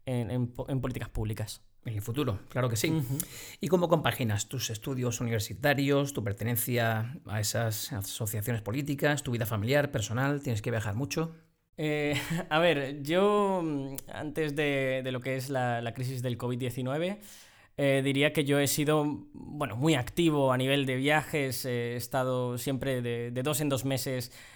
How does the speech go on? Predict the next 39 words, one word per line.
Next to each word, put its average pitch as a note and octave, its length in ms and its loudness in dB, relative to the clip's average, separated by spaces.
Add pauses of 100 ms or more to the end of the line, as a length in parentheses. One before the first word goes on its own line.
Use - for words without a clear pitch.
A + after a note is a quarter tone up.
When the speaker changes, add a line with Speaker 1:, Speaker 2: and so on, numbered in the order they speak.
(120)
Speaker 1:
viajando C#3 500 2
por A#2+ 180 -2
todo, B2 600 0
por B2 120 -4
toda C#3+ 180 2
Europa, F3+ 520 2 (160)
en B2+ 100 -4
especial B2 340 -4
por B2+ 120 -4
Europa, D#3+ 300 -4
pero B2 120 -6
también A#2 280 -6
por B2 100 -4
el C3 80 -2
mundo. G3+ 320 -2 (460)
Eh, C#3+ 240 2
mis D3 140 4
últimos D#3 360 2
viajes D#3+ 400 2
fue, D3 540 2 (180)
mi C#3 100 -2
último E3 240 0
viaje D3+ 220 -2
creo C#3 120 -2
que C#3 80 -2
fue, C3 380 -2
eh, C3 280 -4
a, B2+ 340 -6 (240)
a B2+ 180 -4
Coimbra. F#3+ 460 0 (500)
Antes C#3+ 340 0
de C#3 100 -2
eso C3+ 140 -2
estuve C3+ 500 0
en B2+ 120 -2
Glasgow, G3+ 640 0
en C#3+ 120 -4
otra C3+ 220 -2
conferencia. F#3 720 -2